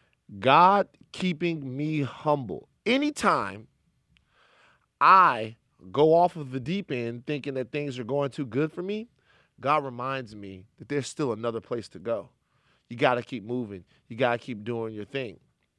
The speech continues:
A lot of things have changed for me in the past year, and certain times I think, "Yo, I'm making a little bit more money. I'm doing a little bit more of this. Uh, I'm almost there. I'm there. I've made it." And the little thing happened yesterday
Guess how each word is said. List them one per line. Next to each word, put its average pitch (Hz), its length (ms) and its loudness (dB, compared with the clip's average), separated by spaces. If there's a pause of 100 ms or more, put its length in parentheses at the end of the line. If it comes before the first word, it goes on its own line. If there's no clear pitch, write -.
(140)
A 98 60 -6
lot 117 140 4
of 110 80 -2
things 117 180 -8
have 104 100 -18
changed 131 300 -6
for 123 120 -12
me 139 180 -6
in 135 80 -6
the 127 80 -10
past 123 360 -4
year, 170 280 -6 (360)
and 95 160 -12
certain 156 360 -2
times 123 320 -2
I 117 60 -4
think, 120 200 -8
"Yo, 156 200 2
I'm 95 120 -6
making 113 300 -8
a 110 40 -8
little 110 240 -4
bit 98 160 -8
more 113 200 -8
money. 165 340 -4 (240)
I'm 104 140 -8
doing 110 180 -4
a 107 60 -4
little 104 240 -4
bit 95 180 -4
more 101 240 -6
of 95 140 -8
this. 160 360 0 (500)
Uh, 104 320 -4 (640)
I'm 113 180 -2
almost 165 340 8
there. 147 320 8
I'm 120 180 0
there. 180 200 4
I've 120 160 2
made 214 240 8
it." - 120 -2 (920)
And 110 180 -12
the 113 60 -6
little 208 300 2
thing 139 180 -4
happened 98 540 -8 (380)
yesterday 104 600 -4